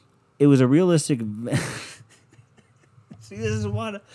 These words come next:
this is what I'm talking about. It was a realistic, veiny, curved, that also vibrated. You're saying realistic, which makes me insecure, okay? And,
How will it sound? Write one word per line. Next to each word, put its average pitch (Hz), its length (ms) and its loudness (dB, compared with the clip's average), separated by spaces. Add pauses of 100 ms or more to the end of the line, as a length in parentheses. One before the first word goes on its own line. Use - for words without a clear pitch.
(180)
this 165 120 -6
is 180 80 -4
what 190 80 4
I'm 185 80 2
talking 170 240 2
about. 110 260 -2
It 143 60 2
was 143 180 2
a 123 60 2
realistic, 139 640 2
veiny, 147 760 0 (460)
curved, 110 640 -4 (420)
that 104 140 -4
also 110 440 -2
vibrated. 90 680 -10 (3000)
You're 107 80 -8
saying 143 260 2
realistic, 113 460 0
which 92 120 -10
makes 101 180 -6
me 110 100 -2
insecure, 107 560 -8 (640)
okay? 90 320 -10 (540)
And, 104 300 -4